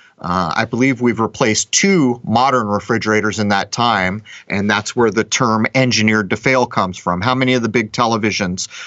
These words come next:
um, that came out, the early flat screens, um, would fail, and the part that failed was a fifty cent capacitor or something like that?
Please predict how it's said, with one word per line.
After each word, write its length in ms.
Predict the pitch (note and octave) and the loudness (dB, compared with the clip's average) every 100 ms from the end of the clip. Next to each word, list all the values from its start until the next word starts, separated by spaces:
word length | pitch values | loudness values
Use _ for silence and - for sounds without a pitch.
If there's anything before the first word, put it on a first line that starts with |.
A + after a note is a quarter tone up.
| - | -8
um, 400 | - G2+ F#2+ F#2+ | -4 -2 0 -2
that 220 | F#2 G2+ - | 0 -2 -2
came 260 | B2 G#2+ | -2 0
out, 220 | G2+ F#2 | 0 0
the 80 | - | 0
early 260 | G#2 A#2+ A#2+ | 0 2 0
flat 380 | A#2 A#2+ A2 A#2+ | 0 0 0 -4
screens, 560 | - G#2+ G2 F#2 F2 - | -6 -4 -2 -4 -6 -8
um, 340 | A2 G2+ F#2+ G2 | -4 -2 -2 -2
would 200 | A2 A#2 | -2 -2
fail, 560 | - C#3 B2+ A2+ G#2 G#2+ - G2+ | -2 0 2 2 0 -4 -8 -4
and 100 | G#2 | -4
the 60 | |
part 300 | G2+ C3+ A#2+ | 0 0 0
that 120 | A#2 | -4
failed 340 | - B2+ B2 G#2+ | -2 0 0 -2
was 200 | G#2 G#2 | -4 -4
a 40 | |
fifty 320 | G#2+ B2 A#2 | -4 -4 -2
cent 280 | A2 B2 A2 - - | -2 -2 -2 -8 -8
capacitor 600 | A#2+ C3 C3 - G#2+ F#2 | -2 0 -2 -2 -4 -4
or 40 | |
something 420 | F#2 B2+ G2 A2+ | -2 -4 -4 -4
like 220 | G#2 G2+ G#2 | -4 -4 -2
that? 360 | C3 G#2 - | 0 0 -2